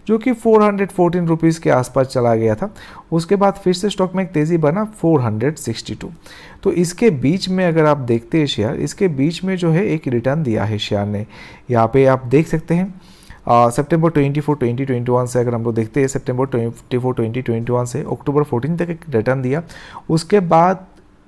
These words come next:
बहुत ज़्यादा स्टॉक में गिरावट बना है, थ्री हंड्रेड सिक्सटी फ़ोर तक पहुंच गया था। उसके बाद स्टॉक में एक तेज़ी देने के बाद फिर से जो है यहाँ पे एक गिरावट बना और अभी स्टॉक का प्राइस थ्री हंड्रेड ट्वेंटी टू के आसपास चल रहा है दोस्तों।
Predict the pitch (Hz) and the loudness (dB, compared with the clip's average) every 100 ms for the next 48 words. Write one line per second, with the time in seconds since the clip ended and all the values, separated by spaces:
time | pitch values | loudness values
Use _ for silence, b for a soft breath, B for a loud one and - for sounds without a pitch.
0 | - - - _ - - 156 165 165 151 | -20 -20 -20 _ -20 -4 2 6 6 6
1 | 196 214 170 147 131 123 139 143 117 110 | 4 4 2 2 2 4 2 2 -2 -2
2 | 123 117 113 101 101 107 101 98 95 92 | -4 -4 -2 -2 -2 -2 -4 -4 -6 -6
3 | 101 - B B B B B - 208 185 | -8 -12 B B B B B -2 4 4
4 | 170 175 165 147 - 170 160 151 160 151 | 4 0 -4 -6 -4 -2 0 0 0 -2
5 | 127 127 147 139 139 147 131 113 139 131 | -2 0 0 0 0 0 -2 -2 0 0
6 | 131 - 117 131 131 - 113 120 131 127 | 0 -2 -6 -6 -6 -2 -2 0 -4 -2
7 | 123 127 - 160 165 185 165 151 143 120 | -2 -2 -2 -4 -2 -2 0 2 2 2
8 | 113 208 233 B B B B - 220 208 | 2 -2 -4 B B B B 0 0 2
9 | 165 139 127 165 160 165 196 185 156 240 | 2 4 4 2 2 2 2 2 2 2
10 | - 165 - 151 156 170 214 - - - | 2 0 2 0 2 2 0 -8 -12 -18
11 | - - - 247 185 160 170 165 147 143 | -20 -10 -2 2 4 4 2 0 0 0
12 | 147 147 143 139 131 104 107 101 110 90 | -4 -4 -4 0 0 0 -2 -6 -6 -6
13 | 90 92 92 101 - | -6 -6 -6 -10 -12